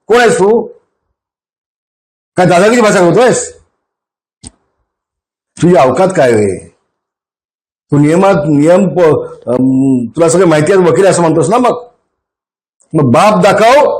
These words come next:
आता साध्य घाल. अरे, पोलिसांनी तू म्हटल्याप्रमाणे नियमानं बॉम्बे ऍक्ट प्रमाणे जर का हॉटेल चावलीवरती कारवाई केली असती,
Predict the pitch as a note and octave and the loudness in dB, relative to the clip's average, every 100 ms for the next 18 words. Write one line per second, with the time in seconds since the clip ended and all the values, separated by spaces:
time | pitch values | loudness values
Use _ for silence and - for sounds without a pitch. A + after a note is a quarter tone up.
0 | - - _ - C#3 C#3+ D3 E3 E3+ D#3+ | -12 -20 _ -8 -6 -2 0 0 2 2
1 | G#2+ - - _ _ _ _ _ _ _ | 0 -6 -16 _ _ _ _ _ _ _
2 | _ _ _ _ _ _ _ _ _ - | _ _ _ _ _ _ _ _ _ -8
3 | C#3 F3 A3 A#3+ A#3+ - - - _ _ | -2 2 4 4 2 -2 -8 -18 _ _
4 | _ _ _ _ _ _ _ _ _ _ | _ _ _ _ _ _ _ _ _ _
5 | _ _ _ F3+ B3 A#3+ A3 F#3 F3+ - | _ _ _ -2 0 2 2 2 0 -2
6 | - - _ _ _ _ _ _ - A#3+ | -12 -20 _ _ _ _ _ _ 0 2
7 | B3 G#3+ A3 - A3+ A3+ A3 A#3 A#3+ A3 | 2 2 2 2 2 2 2 2 4 2
8 | A3 A3 A#3+ G#3 G3 A3 A#3+ G#3 A3+ A#3 | 2 2 2 2 0 2 2 0 0 0
9 | G#3+ A3 A3+ A#3 A#3 F3 E3 A3 - G3 | 0 2 0 0 0 0 0 -4 -2 -2
10 | G3+ A3 A3+ A3+ G3+ G#3+ G#3 G3 F#3+ - | 0 0 0 0 0 0 0 0 0 0
11 | G#3 C4 | -6 -6